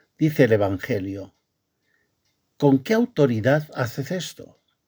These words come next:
¿Quién te ha dado semejante autoridad para hacer esto?". Jesús les replicó: "Os voy a hacer una pregunta,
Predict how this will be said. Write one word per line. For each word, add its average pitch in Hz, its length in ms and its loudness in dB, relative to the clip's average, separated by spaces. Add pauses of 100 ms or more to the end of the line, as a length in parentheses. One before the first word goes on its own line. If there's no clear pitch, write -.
(520)
¿Quién 214 280 2
te 160 100 0
ha 127 80 6
dado 151 240 2
semejante 135 680 -4
autoridad 110 680 -2 (280)
para 110 200 2
hacer 110 260 -2
esto?". - 400 -6 (340)
Jesús 170 440 -2
les 95 180 -4
replicó: - 600 -6 (560)
"Os 120 180 2
voy 185 220 2
a 151 80 6
hacer 165 420 0
una 147 300 0
pregunta, 151 640 -4